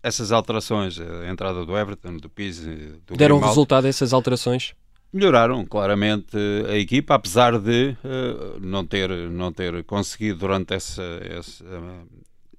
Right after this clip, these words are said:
Speaker 1: quase até ao golo, não ter gra-, conseguido grandes oportunidades. Quem teve uma grande oportunidade, no fundo, foi logo o Nacional a abrir a segunda parte,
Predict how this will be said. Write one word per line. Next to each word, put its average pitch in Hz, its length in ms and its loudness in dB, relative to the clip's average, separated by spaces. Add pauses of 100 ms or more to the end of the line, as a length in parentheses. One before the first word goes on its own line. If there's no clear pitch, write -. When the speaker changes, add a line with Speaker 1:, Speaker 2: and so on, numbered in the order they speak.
(340)
Speaker 1:
quase 104 400 2
até 101 180 -4
ao 92 140 2
golo, 92 260 0
não 92 140 -4
ter 85 240 -6
gra-, 87 120 -10 (220)
conseguido 95 420 -6
grandes 85 440 -4
oportunidades. 92 720 -2
Quem 107 160 2
teve 107 200 0
uma 101 140 0
grande 98 240 -2
oportunidade, 98 640 -6
no 92 140 -10
fundo, 90 340 -8
foi 85 380 -6 (400)
logo 92 360 0
o - 20 -4
Nacional 90 420 -4
a 92 80 6
abrir 92 260 0
a 90 60 -4
segunda 90 300 -4
parte, 127 260 -2